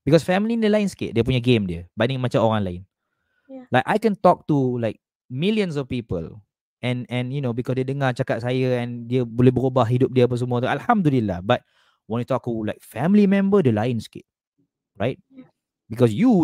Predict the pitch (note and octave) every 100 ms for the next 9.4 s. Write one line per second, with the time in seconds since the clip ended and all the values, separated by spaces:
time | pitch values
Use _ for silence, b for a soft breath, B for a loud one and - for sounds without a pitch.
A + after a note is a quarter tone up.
0 | C#3+ C#3+ C#3 F#3+ F3+ B2+ A#2+ _ - G2
1 | G2+ F#2 F2+ F2 - G2 F2+ G2 F2+ E2+
2 | E2+ F2 F#2+ G#2+ G2+ - G2+ G2 - G2
3 | F2+ F2+ G2+ F#2 F#2+ F#2 F#2 F2+ F2 A#2+
4 | G#2+ G#2 A2 B2 B2+ A#2+ F3+ D4 C#4 C3
5 | C3+ C#3+ D3 C#3+ C3+ B3+ F#4 C4 F#3 E3+
6 | E3 E3 D3+ D#3+ D#3 C#3+ D3+ D#3 D3 C3
7 | C#3 D3 C#3 C#3 C3+ - C#3+ C#3 C3+ -
8 | B2 C3+ - D3+ C#3+ C#3 C#3 C#3 C3+ C3+
9 | C3+ C3 C3